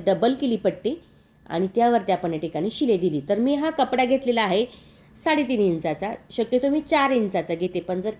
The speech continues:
कपडा कमी असेल कधीतरी ना, तर मग तुम्ही साडेतीन, तीन इंचाचा घेऊ शकता. आता सुईच्या बाजूने आपण शिलाई करताना जिथे प्रिन्स कटचा आकार तिथे चून घेतली, तिरकी कातर दिली, दाबटीप दिली आणि क्रॉसमध्ये या ठिकाणी शिलाई घेतली.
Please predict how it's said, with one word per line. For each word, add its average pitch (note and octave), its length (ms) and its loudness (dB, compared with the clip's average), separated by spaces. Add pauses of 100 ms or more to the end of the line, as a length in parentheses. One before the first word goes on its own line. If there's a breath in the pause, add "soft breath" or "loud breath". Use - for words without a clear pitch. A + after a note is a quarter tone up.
कपडा B3 280 -2
कमी D4 260 0
असेल C4 340 -2
कधीतरी G3 420 -4
ना, A3+ 100 -4 (400 loud breath)
तर D4+ 60 0
मग E4 160 2
तुम्ही E4 160 0
साडेतीन, C#4+ 500 0
तीन B3+ 140 -2
इंचाचा F3 360 -2
घेऊ B3+ 240 0
शकता. D3 380 -8 (640 soft breath)
आता D#3 220 -4
सुईच्या G3+ 380 0
बाजूने G#3+ 380 2
आपण G#3 360 -2 (100)
शिलाई F#3+ 260 0
करताना A3 500 0 (340 loud breath)
जिथे G3+ 180 0
प्रिन्स C#4+ 400 -2
कटचा C#4+ 300 -2
आकार B3 280 -2
तिथे B3 180 -4
चून B3+ 320 0
घेतली, G#3+ 260 -4 (100)
तिरकी F3 240 -4
कातर F3+ 400 -2
दिली, B3+ 240 -2
दाबटीप E3+ 480 -2
दिली B3 240 -4
आणि G3 240 -4
क्रॉसमध्ये A#3 640 -2
या D3+ 60 -2
ठिकाणी D#3 280 -4
शिलाई A3+ 320 -2
घेतली. D#3 320 -8